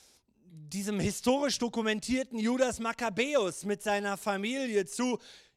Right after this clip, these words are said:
Einige kennen das vielleicht, Makkabäeraufstand, hundert, hundertachtundsechzig vor Christus, gra-, tyrannisierten die Griechen, die Juden,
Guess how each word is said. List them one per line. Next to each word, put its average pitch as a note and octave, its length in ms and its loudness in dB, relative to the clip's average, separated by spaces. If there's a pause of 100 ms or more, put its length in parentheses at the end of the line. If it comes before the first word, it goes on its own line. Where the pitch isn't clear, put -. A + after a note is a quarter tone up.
Einige G3 420 -2
kennen A#3+ 240 -4
das A#3+ 160 -4
vielleicht, A3+ 340 -6
Makkabäeraufstand, A3 1200 0
hundert, A#3+ 400 2
hundertachtundsechzig A#3 1200 -4
vor G3 160 -2
Christus, - 520 -4 (380)
gra-, G#3 500 0
tyrannisierten B3+ 960 -2
die B3 140 -6
Griechen, C4+ 600 -6
die A3 120 -6
Juden, A#3 500 -4